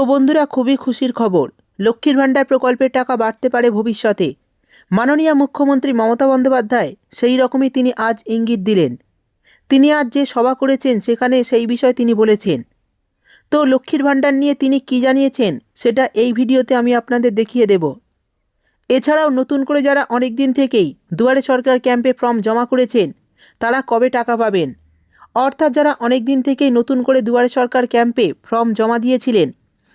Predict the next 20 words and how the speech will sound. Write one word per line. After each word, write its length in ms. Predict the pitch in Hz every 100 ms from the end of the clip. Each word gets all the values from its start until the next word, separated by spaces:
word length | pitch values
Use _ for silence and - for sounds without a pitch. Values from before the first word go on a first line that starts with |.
| -
বা 140 | 196 254
যারা 200 | 262 277
বিডিও 340 | 214 233 240 269
অফিসে 380 | 254 262 254 180 - _ _
ফর্ম 200 | - 240 233
জমা 240 | 233 247
করেছিলেন, 500 | 254 254 262 233 190 - -
এছাড়াও 380 | 233 277 269 247
যারা 180 | 247 254
সরাসরি 420 | 240 240 269 247
মুখ্যমন্ত্রীতে 680 | 240 - 254 247 240 247 240
নাম 160 | 220 226
নথিভুক্ত 380 | 240 247 233 247
করেছিলেন 460 | 240 247 254 185 139 _ _ _ - _
তারা 200 | 226 233 262
কবে 220 | 247 240 254
টাকা 260 | 226 247
পাবেন 300 | 247 240 196 143 _ -
সেটাও 360 | 240 240 262
কিন্তু 280 | 269 247